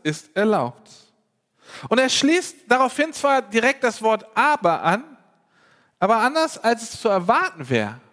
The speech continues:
nimmt er seinen ersten Satz, "Alles ist erlaubt", nicht zurück, sondern er sagt erstmal, "Alles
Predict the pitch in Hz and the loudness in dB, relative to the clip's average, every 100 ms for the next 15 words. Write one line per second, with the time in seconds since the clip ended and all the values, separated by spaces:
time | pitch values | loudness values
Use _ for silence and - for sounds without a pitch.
0 | _ _ _ _ _ _ _ _ - 208 | _ _ _ _ _ _ _ _ -4 -2
1 | 247 233 214 208 202 277 - 180 151 147 | 0 0 0 0 0 0 -2 -2 -2 -2
2 | - 185 208 190 180 185 180 180 185 170 | 0 0 0 -4 -4 0 0 -2 -4 -6
3 | - - 147 180 330 - - _ _ _ | -8 -8 -2 -2 -4 -12 -20 _ _ _
4 | _ - 220 247 247 - 240 226 277 339 | _ -2 0 0 -4 -4 -4 0 0 0
5 | - 185 196 - 240 277 - _ 202 180 | -4 -4 -4 -2 -4 -4 -6 _ 0 0
6 | 160 214 - - | 0 -2 -6 -18